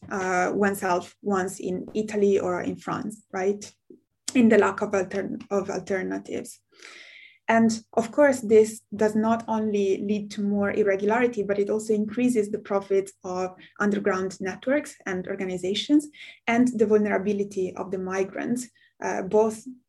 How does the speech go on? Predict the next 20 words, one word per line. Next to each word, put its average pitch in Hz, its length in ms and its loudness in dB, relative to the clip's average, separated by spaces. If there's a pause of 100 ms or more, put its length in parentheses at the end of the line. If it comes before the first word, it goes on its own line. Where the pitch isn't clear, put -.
(220)
through 285 220 -2
the 254 120 4
journey 196 400 2
and 190 380 -8
in 185 100 -6
Europe. - 400 -8 (1200)
But 254 140 8
I 269 100 10
think 294 380 4
also 254 480 2 (280)
adding 233 340 2
to 214 160 -8
this, 214 500 0
we, 220 480 2
then, 220 380 0 (1400)
we 226 160 4
see 277 200 -2
other 233 220 2
negative 208 500 0
consequences 233 920 -2